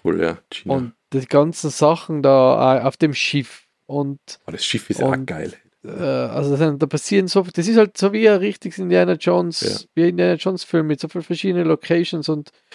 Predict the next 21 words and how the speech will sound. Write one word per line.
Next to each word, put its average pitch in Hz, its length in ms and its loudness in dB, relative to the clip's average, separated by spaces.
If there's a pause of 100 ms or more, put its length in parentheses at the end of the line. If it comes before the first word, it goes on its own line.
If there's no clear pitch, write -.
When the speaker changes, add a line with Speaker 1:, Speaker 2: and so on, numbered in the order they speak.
(260)
Speaker 2:
du 151 80 -2
weißt 156 240 4
nicht, 156 80 -4
was 151 140 0
als 139 120 -2
nächstes - 380 -6
kommt 151 320 -6 (140)
und, 131 260 -10 (140)
und 131 160 -10
das 127 120 -8
ist 135 120 -6
echt 131 260 -4
richtig, - 460 -8 (400)
Speaker 1:
Mhm. 104 340 -4
Speaker 2:
ja, 120 220 2
ist - 200 -14
echt 131 180 -6 (120)
cool. 123 280 0
Speaker 1:
Und 110 140 2
es 107 140 -2
ist - 400 -4